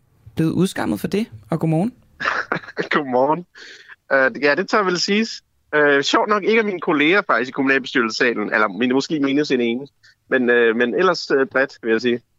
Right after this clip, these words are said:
Speaker 1: Okay, hvis vi lige starter med minus den ene. Hvem var det?
Speaker 2: Mm. Ja, men det var, ja, det kan man også sige, det er også mest på de offentlige, øh, Facebook-medier og sådan noget der. Det er Jakob fra Venstre. Han, øh, han gør så meget på Facebook og sådan noget, men altså, vi
Speaker 1: Jakob,
Speaker 2: mødes, han er jo ikke
Speaker 1: Jakob, hvem Jakob fra Venstre?
Speaker 2: Åh, Vøller Jørgensen.
Speaker 1: Okay.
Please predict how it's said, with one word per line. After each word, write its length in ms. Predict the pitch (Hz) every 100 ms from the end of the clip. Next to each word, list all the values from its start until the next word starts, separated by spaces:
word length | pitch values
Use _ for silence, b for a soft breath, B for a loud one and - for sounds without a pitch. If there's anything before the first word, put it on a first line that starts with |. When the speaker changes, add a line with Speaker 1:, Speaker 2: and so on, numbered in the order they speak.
| - -
Speaker 1:
Okay, 160 | 165
hvis 180 | 147 147
vi 40 |
lige 120 | 175 190
starter 280 | 175 170
med 120 | 185 165
minus 300 | 165 170 -
den 160 | 156
ene. 300 | 147 156 160
Hvem 160 | 156 156
var 60 |
det? 180 | 156 156 - -
Speaker 2:
Mm. 120 | 240 - _ _ _ - - B B B _ _ -
Ja, 40 | -
men 80 | 107
det 100 | 156
var, 240 | 170 156 143
ja, 140 | 104 -
det 80 |
kan 140 | 127 135
man 80 | 131
også 140 | -
sige, 100 | 160
det 60 | 147
er 60 |
også 160 | 151 170
mest 220 | 165 -
på 80 | 160
de 100 | 131
offentlige, 480 | 147 - 156 131 117
øh, 60 |
Facebook-medier 640 | - 139 - 139 127 113 123
og 60 | 120
sådan 200 | 123 123
noget 180 | 117
der. 60 | 135
Det 80 | 139
er 220 | 117 110
Jakob 320 | 113 117 139 123
fra 80 | 117
Venstre. 380 | 117 135 139 127
Han, 220 | 135 131
øh, 160 | 117 104 - B -
han 100 | 139
gør 120 | 151
så 120 | 151
meget 260 | 151 135 143
på 160 | 147 120
Facebook 320 | 131 - 120
og 60 | 110
sådan 80 | 117
noget, 80 |
men 100 | 113
altså, 200 | 113 -
vi 80 | 113 113
Speaker 1:
Jakob, 120 | 117
Speaker 2:
mødes, 140 | 220
han 100 | 107
er 40 | 104
jo 60 |
ikke 120 | 131 170
Speaker 1:
Jakob, 120 | 131
hvem 240 | 156 160
Jakob 340 | 139 139 151 -
fra 120 | 139
Venstre? 380 | 135 135 - 127
Speaker 2:
Åh, 380 | 123 135 127 120
Vøller 200 | 131 127
Jørgensen. 500 | 123 123 131 139 143 - B B B -
Speaker 1:
Okay. 200 | 170